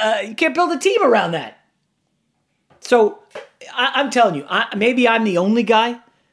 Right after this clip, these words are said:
who's this bullish on Stafford, but I, I, I'll say this. He's only thirty-two. Got at least four or five more really good years left. And I just, I'm telling you, I can see Matt Stafford doing some major damage in the right situation. My guess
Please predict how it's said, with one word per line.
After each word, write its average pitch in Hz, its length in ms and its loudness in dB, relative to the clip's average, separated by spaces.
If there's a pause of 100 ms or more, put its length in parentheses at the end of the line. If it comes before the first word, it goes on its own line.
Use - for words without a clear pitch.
(440)
who's 175 220 -4
this 208 240 2
bullish 196 380 0
on 180 100 2
Stafford, 185 420 -2
but 165 120 2
I, 180 120 0
I, 240 260 -4
I'll 180 140 0
say 202 200 0
this. - 180 -8
He's 139 140 -6
only 196 240 0
thirty-two. 156 500 -4 (380)
Got 220 180 2
at 170 100 0
least 196 480 0
four 185 240 0
or 165 40 2
five 156 260 -2
more 139 160 -4
really 143 400 -4
good 127 220 -6
years 113 240 -10
left. - 280 -20 (1300)
And 139 400 -4 (440)
I 175 160 -2
just, 165 260 -8 (160)
I'm 156 180 -4
telling 147 260 -4
you, 110 160 -10
I 147 200 -4
can 160 220 -6
see 123 560 -8 (560)
Matt 143 340 -6
Stafford 113 560 -6 (520)
doing 131 260 -6
some 113 320 -6
major 135 360 -2
damage 117 560 -4
in 139 140 -4
the 131 100 -4
right 123 200 -8
situation. 117 480 -10
My 170 180 0
guess 147 580 -4